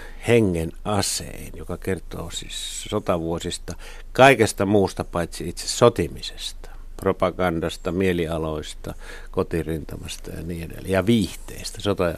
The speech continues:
viihteestä. Ja samalla idealla nyt on tehty kaksikymmentäyksi tuntia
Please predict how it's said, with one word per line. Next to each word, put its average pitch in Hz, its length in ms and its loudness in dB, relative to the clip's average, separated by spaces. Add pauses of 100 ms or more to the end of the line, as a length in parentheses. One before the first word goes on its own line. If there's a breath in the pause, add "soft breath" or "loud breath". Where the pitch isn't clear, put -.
viihteestä. - 640 -6 (840 loud breath)
Ja 98 80 2
samalla 143 520 12
idealla 92 680 6
nyt 87 260 -4
on 90 120 0
tehty 92 300 -4 (200)
kaksikymmentäyksi - 1700 -4
tuntia 82 680 4